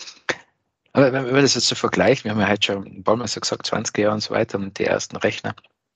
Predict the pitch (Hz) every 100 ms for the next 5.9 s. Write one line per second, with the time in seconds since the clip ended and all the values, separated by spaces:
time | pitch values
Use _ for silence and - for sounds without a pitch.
0 | _ _ _ _ _ _ - - - -
1 | - _ _ - 123 110 117 104 117 98
2 | 131 113 104 95 - _ _ - 131 -
3 | 87 95 98 92 101 92 95 104 90 -
4 | 104 95 95 98 90 85 113 - 120 92
5 | 87 90 92 95 92 - - 120 123